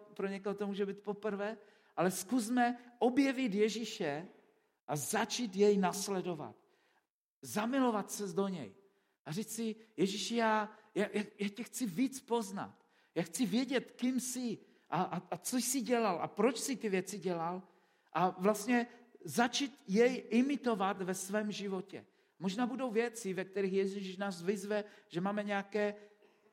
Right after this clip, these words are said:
zlé zvyky, které máme změnit. Někdy to můžou být do-, do-, dobré zvyky, že jo? Ne, ne, ne, ne všechno, eh, co, co Ježíš chce, aby jsme opustili, tak musí být nutně zlé. Ale můžou být nějaké věci v našem životě, ve kterých uvidíme, že,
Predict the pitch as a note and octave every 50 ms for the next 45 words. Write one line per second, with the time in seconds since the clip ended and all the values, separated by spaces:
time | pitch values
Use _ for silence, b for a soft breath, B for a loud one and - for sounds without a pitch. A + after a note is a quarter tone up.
0 | _ _ _ _ _ _ _ _ _ _ - D3 C3 F3 G#3 A#3+ A#3+ E3+ E3+ F#3
1 | G#3+ - F#3 - A3 A3+ A3+ - - G3+ F#3+ F#3+ F#3+ G3 G3+ G3 - - _ -
2 | D3 E3 G3+ A3 G3 F3 F#3+ A3 A#3+ B3 A#3+ F#3 C3+ E3+ F#3+ F3 D#3+ F#3+ G3+ F#3+
3 | F3+ G3 F#3+ F#3 G3+ F3+ D#3+ F3 E3 D#3+ F3 D#3+ D3+ G3 A3+ A#3 C4 B3 G#3 D#3+
4 | E3 D#3+ D#3+ C3+ - D3 B2+ C3 D3+ D3 D3+ D#3 D#3 D#3 B B B B B -
5 | D#3+ D#3+ D3+ - E3 E3 D#3 - E3 E3+ E3+ - - - - F#3 E3+ F3+ - F#3+
6 | F3+ E3+ E3 - B B B B B D3 D3 D3 D3+ D3 C#3+ C#3+ C#3+ - - -
7 | - E3+ D#3+ D#3 D#3+ - - F3 E3 D#3 D3+ - D#3+ E3 E3 F#3+ G3 - - -
8 | - G3+ - F#3 F3 - - G3+ F#3+ - G#3 F#3+ - - G#3 F#3 - - G3 F#3+
9 | F3+ F3+ F#3 F3+ E3 E3 F3 F3 - F#3+ E3 F#3 D#3+ F3 F#3+ G3 G3 G3 G3 F#3
10 | F3 D#3 D#3 G3+ G#3 G3+ E3+ - B B B B B B C#3+ E3 F#3 G3+ G3+ G#3+
11 | A#3 G3+ A3+ G3+ A#3 A3+ A3 A3+ B3 A3+ F3+ G#3 B3 B3 - - B3 A3+ A3 G#3
12 | G#3 - A3+ G#3+ F#3 E3 G3 A3 A3 A#3 A3+ - A3 G3+ G3 - - - b b
13 | b b b b b b b b C3+ F#3+ G3+ G3+ - A3+ A3 A3+ A3+ - A#3 A3+
14 | A#3+ G3 A#3+ A3+ A#3 A3+ G#3+ G3 A3+ A3 A3+ A3+ A3+